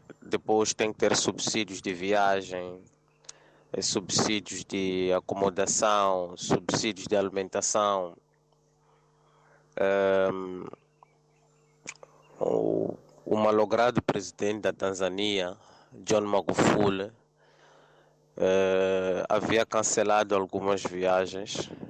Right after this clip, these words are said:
para o exterior para poder poupar naquilo que é,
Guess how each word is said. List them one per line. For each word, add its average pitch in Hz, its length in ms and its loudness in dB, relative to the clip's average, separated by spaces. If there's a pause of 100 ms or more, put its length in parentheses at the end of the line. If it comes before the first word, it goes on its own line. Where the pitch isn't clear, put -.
(320)
para 98 160 2
o 95 40 2
exterior 98 800 2 (680)
para - 160 2
poder 104 400 0
poupar 98 880 2 (960)
naquilo 101 540 0
que - 180 -2
é, 98 1040 2